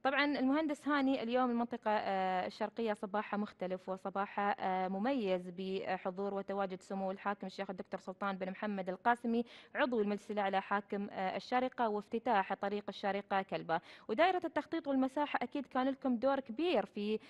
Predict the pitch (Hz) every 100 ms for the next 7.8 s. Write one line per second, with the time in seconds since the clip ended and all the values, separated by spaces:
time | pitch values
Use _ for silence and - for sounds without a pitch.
0 | - - 202 196 196 196 202 202 190 208
1 | - 180 185 240 294 339 - 285 311 302
2 | - 302 294 294 - - - 226 247 339
3 | 226 214 202 - - 220 214 196 208 220
4 | - 190 185 180 175 175 - 185 311 339
5 | 226 220 220 208 196 196 185 - 196 269
6 | 277 226 214 240 254 - 143 - - -
7 | 226 214 185 175 - 151 147